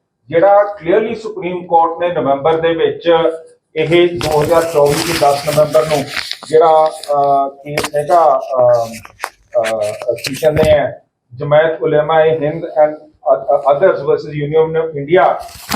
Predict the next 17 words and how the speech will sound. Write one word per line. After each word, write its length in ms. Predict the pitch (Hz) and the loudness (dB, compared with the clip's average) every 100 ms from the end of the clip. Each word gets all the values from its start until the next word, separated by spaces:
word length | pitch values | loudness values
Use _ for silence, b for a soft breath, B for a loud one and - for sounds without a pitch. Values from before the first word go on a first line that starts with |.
| 160 | -4
ਇਹ 160 | 165 | -6
ਜਿਹੜਾ 260 | 165 165 185 | -4 -2 -2
ਕੇਸ 460 | - 143 143 147 185 | -4 -10 -12 -2 2
ਹੈ, 100 | 175 | 2
ਇਹਦੇ 160 | 190 | 2
ਵਿੱਚ 200 | 196 170 185 | 0 0 -2
ਇਹਨਾਂ 200 | 175 196 | 0 2
ਨੇ 100 | 208 202 190 - 135 | 0 -2 -8 -12 -10
ਲਿਖਿਆ 380 | 131 175 202 170 | -4 2 2 2
ਹੈ 260 | - - _ _ _ - | -4 -10 _ _ _ -6
ਕਿ 80 | 208 214 214 - - - - | -2 0 -2 -6 -8 -10 -2
ਇਹ, 140 | 349 190 - | 2 2 2
ਇਹ 260 | - 196 | 2 2
bulldozer 600 | 202 131 147 147 160 175 - | 2 0 -2 0 -2 -2 -2
justice 840 | 151 - - 202 202 - - 165 | -4 -6 -8 -8 -8 -10 -6 -4
is 140 | 160 | -4
against 580 | 151 156 160 - - - | 0 0 0 -6 -16 -20